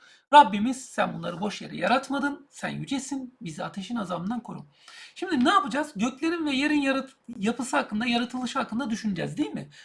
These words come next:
Nasıl düşüneceğiz? "Ha, Allah bunları yaratmış. Ha, tamam, anladım." Böyle mi? Yoksa gökleri nasıl yarattı?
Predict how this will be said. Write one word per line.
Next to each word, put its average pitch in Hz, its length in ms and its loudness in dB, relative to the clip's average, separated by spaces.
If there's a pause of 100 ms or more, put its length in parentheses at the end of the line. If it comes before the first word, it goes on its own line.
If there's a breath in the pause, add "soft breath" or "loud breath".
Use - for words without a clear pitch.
(120)
Nasıl 294 260 -2
düşüneceğiz? 202 460 -2 (460 soft breath)
"Ha, 311 180 -4
Allah 240 360 -2
bunları 226 260 -2
yaratmış. 196 540 -4
Ha, 240 240 -6
tamam, 208 240 2
anladım." 175 400 -2
Böyle 262 260 0
mi? 302 200 -4 (200 loud breath)
Yoksa 240 320 -4
gökleri 202 520 -2
nasıl 262 240 0
yarattı? 180 500 -4